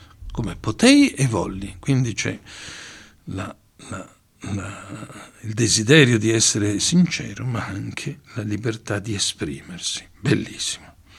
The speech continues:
"Il primo a volere che mi confessassi a te, Signore Dio mio, poiché sei buono, poiché la tua misericordia è eterna,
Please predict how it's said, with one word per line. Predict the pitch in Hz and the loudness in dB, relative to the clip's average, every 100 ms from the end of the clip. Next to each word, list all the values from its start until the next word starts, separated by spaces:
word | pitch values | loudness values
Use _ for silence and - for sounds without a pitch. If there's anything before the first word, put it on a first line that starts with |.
| - - - - - - - - - | -18 -14 -14 -14 -16 -18 -18 -20 2
"Il | 139 147 | 4 8
primo | 214 262 254 | 10 12 12
a | |
volere | 170 165 165 151 123 107 | 12 12 12 12 8 4
che | - 135 110 95 | 2 4 4 2
mi | 104 101 | -2 -2
confessassi | 104 87 - - - 101 113 - 87 | -4 -4 -2 0 0 -2 -4 -6 -8
a | - | -8
te, | 139 160 - | -6 -6 -6
Signore | - 80 90 92 90 | -10 -10 -10 -12 -14
Dio | 92 95 101 | -14 -10 -8
mio, | 104 135 - | -8 -8 -12
poiché | - 104 - 110 | -18 -16 -12 -10
sei | - 92 | -10 -10
buono, | 98 110 113 123 131 143 135 | -6 -2 0 0 -2 -6 -12
poiché | 113 - - | -14 -10 -10
la | 90 - | -10 -10
tua | 92 87 87 | -10 -10 -10
misericordia | 90 98 120 - - 85 - 98 | -10 -10 -12 -12 -14 -14 -14 -14
è | |
eterna, | 90 - 80 85 92 - | -8 -6 -6 -10 -16 -20